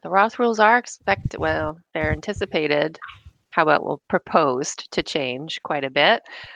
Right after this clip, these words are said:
Uh, whether that goes through or not, we will see. And I think that's a big hot topic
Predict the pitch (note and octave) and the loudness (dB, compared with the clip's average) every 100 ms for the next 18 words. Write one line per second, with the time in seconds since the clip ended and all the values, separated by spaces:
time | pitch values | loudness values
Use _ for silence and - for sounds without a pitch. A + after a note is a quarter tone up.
0 | - E3 D#3 E3 D#3+ D#3 D3+ D#3 - D#3 | -2 2 4 4 4 4 2 0 0 -4
1 | C#3+ - D#3 D3+ D3+ D3+ C#3+ C3+ D3 D3+ | -4 -4 -2 -2 -2 -2 -2 0 0 0
2 | C#3+ D3 C#3+ C#3+ - D#3+ C#3+ C#3+ E3 - | -6 -6 -6 -6 -6 -8 -6 -6 -10 -16
3 | - - - E3+ E3 E3 - F3 - A#3 | -20 -18 -4 0 2 2 0 -2 -2 -2
4 | D#4 - A#3 A3 G#3+ G3 - F#3 - F3+ | -2 -2 -2 -2 0 -2 0 -2 0 -4
5 | - | -6